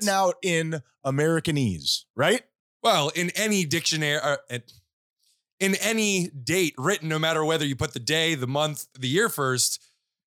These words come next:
Speaker 2: it's twos across the board.
Speaker 1: No, not true. In the international version, which most people use, much like everything else, 'cause we're
Speaker 2: Mm.
Speaker 1: America, and go fuck yourself, world. It is two two oh two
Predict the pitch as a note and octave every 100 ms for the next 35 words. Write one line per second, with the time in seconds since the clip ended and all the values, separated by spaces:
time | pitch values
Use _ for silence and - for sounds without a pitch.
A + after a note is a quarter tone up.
0 | _ _ B2+ - - F3 D3+ - C#3 B2
1 | C3+ G#2 E2 D#2 C#3+ A3 B3 D3 D3+ -
2 | A3 B3 C#3+ D#3+ F#3 G3+ E3+ - F#3+ F#3+
3 | F3+ E3 D#3 G#3+ - G#3+ F3+ A2+ A#2+ B2
4 | D#3+ D3 D3 C3+ C#3 D3 - E3+ F3 F#3
5 | C3+ D3 D#3+ D3+ D3 E3 - F3+ E3 -
6 | - A#3 A3+ F#3+ E3+ D3+ B2 C#3+ D#3+ D3
7 | A3+ F#3+ D3+ C#3+ D#3+ E3+ F#3 - - C#3+
8 | D#3+ D#3 _ _ - G#3 D#4+ C#4+ D3+ C#3+
9 | A2+ A2 B2+ F#3+ - _ _ _ G#3 A3+
10 | G#3+ F#3 E3 - - _ - A#3 D4 -
11 | A#3 F3 D#3+ G3+ _ _ _ _ _ _
12 | - A3+ D4+ D#4 - C3 F2 G2+